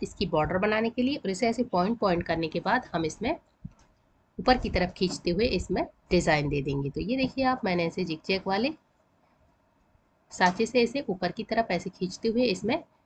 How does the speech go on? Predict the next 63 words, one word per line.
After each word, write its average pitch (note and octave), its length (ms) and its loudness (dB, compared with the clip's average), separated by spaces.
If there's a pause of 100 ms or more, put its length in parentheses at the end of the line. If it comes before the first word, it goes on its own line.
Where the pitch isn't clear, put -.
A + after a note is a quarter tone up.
(280)
shape - 340 4
दे D#3 120 0
दिया D3+ 260 -2
है। D3 160 -8
तो - 200 -18
इससे F#3+ 200 -4
ये A#3 80 4
doll D#3 240 2
cake D#3 220 -6
जो D#3 120 -2
है E3 120 -6
वो, A#3+ 220 -6
उसका A3+ 260 0
जो F3+ 120 0
frock D#3+ 360 -2
है C4+ 60 -2
वो C#4 180 -6 (180)
बहुत A#3+ 380 -2
अच्छी F#3 200 -4
design D#3+ 340 0
से F#3+ 100 -6
बनकर F3 320 -2 (180)
तैयार D#3 260 2
हो D3+ 80 -6
जाएगा। D3 300 -8 (480)
और B3+ 140 12
अगर C4 220 6
आप B3+ 160 8
मेरे B3 180 8
channel A#3+ 280 2
में A#3+ 160 2
पहली G3 300 0
बार A#3+ 160 6
visit A#3 300 0
कर A3 160 4
रहे A#3 120 4
हैं B3 140 2
तो G#3+ 100 -6
please B3 280 -2
channel F#3 280 4
को - 100 0
subscribe F#3 480 2
कर C4 160 -2
लीजिएगा B3+ 380 4
और G#3+ 160 8
bell F#3 220 6
icon E3+ 320 4
को B3+ 120 2
press E3+ 300 4
करना E3 280 0
ना E3 180 2
भूलें, D3+ 300 -2
ताकि F3+ 380 -2
जब F3 240 -2
भी C4+ 80 6
कोई A#3+ 180 8
नया E3+ 220 4
video E3 360 4
आए B3+ 100 4
तो A3 100 -2
उसका B3 160 -2
notification E3 680 0
आपको D4 340 0